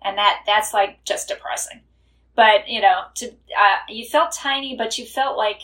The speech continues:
like, this was the most incredible thing that you'd ever seen, and you, you, you kinda had to stop and just,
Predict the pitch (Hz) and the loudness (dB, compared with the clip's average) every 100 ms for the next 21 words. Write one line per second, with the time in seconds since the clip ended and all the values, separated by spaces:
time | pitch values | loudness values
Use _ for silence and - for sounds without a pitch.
0 | - 190 202 196 - _ _ _ _ _ | -14 -2 -2 -2 -12 _ _ _ _ _
1 | 262 262 285 240 240 214 208 - 196 - | -8 -8 -6 -6 -8 -10 -10 -10 -16 -18
2 | - 247 262 262 220 208 208 _ _ _ | -12 -4 -2 -2 -4 -6 -8 _ _ _
3 | _ - 220 190 170 - _ _ _ - | _ -6 -4 -4 -6 -18 _ _ _ -6
4 | 190 180 202 190 202 196 202 - 190 185 | -4 -4 -6 -4 -2 -2 -4 -8 -10 -12
5 | 180 - 185 175 175 156 - 196 190 - | -14 -12 -8 -8 -8 -18 -20 -20 -20 -18
6 | - - 196 - 294 262 208 190 - 196 | -18 -20 -16 -8 -6 -6 -6 -6 0 4
7 | 196 190 - 180 170 165 _ _ _ _ | 4 2 -6 -10 -10 -16 _ _ _ _
8 | _ - 294 - | _ -4 -4 -4